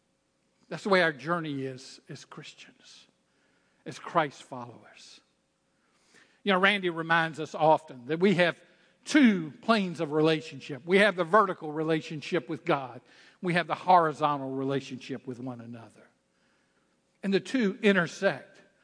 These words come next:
which means they're forever connected, forever intertwined. And we can look at it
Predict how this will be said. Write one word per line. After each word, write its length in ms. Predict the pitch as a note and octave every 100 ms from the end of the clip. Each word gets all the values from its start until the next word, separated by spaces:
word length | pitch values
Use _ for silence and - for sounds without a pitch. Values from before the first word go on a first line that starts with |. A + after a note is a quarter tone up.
| _ _ -
which 140 | B3
means 220 | C#4 B3+
they're 140 | A#3+ G3
forever 440 | - - G#3 F#3
connected, 600 | - A#3 G3+ A3 - D3+
forever 460 | - G3+ C#4+ C4 A#3+
intertwined. 800 | A#3+ G#3+ - A3+ A3+ F#3 D3 C3+ - - -
And 100 | B3+
we 60 | C4+
can 120 | A#3
look 200 | B3+ B3+
at 160 | G3
it 100 | F3+